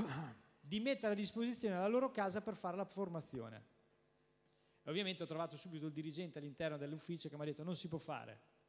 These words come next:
Dice: "L'F S E può essere speso per formazione o in aula o in azienda." E la domanda successiva che gli ho fatto, ho detto: "Scusa, ma qual è il luogo di lavoro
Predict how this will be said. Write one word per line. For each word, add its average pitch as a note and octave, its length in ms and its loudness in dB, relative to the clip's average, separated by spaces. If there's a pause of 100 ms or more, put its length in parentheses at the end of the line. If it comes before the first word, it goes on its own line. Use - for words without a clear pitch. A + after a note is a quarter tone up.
(140)
Dice: A#2+ 260 -6
"L'F G3+ 480 2
S F#3+ 220 2
E A#3 380 6
può F#3+ 100 0
essere G3 400 6
speso D#3+ 600 4 (320)
per D#3 180 0
formazione G3 920 4
o G#3 180 6
in G3 100 4
aula A#3+ 480 6
o F#3+ 80 6
in F3+ 100 4
azienda." C3 640 2 (840)
E - 80 -4
la E3 80 6
domanda G3+ 340 8
successiva G3+ 480 6
che G3 140 6
gli G#3+ 60 6
ho A#3 40 8
fatto, G#3 240 6
ho G3+ 60 8
detto: F3+ 160 6
"Scusa, G#3 260 2
ma F#3+ 140 2
qual A#3 180 6
è A3 300 6
il F3 120 2
luogo F#3+ 360 8
di F3 80 6
lavoro F3 840 4